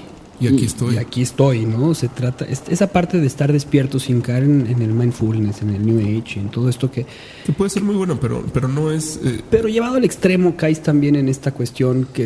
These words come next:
Speaker 1: Es
Speaker 2: te baja, que se desvacía, porque no es tampoco, o sea,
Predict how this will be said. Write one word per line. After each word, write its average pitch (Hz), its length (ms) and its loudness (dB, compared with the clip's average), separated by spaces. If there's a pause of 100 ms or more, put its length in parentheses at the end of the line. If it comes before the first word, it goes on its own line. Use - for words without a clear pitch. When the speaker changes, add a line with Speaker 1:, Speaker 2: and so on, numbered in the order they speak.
Speaker 1:
Es - 100 2
Speaker 2:
te 131 60 4
baja, 139 260 2
que - 180 -2
se 143 100 4
desvacía, 147 540 2
porque 123 260 -2
no 139 200 4
es 147 240 -2 (120)
tampoco, 143 500 -2
o - 20 -12
sea, 127 140 -4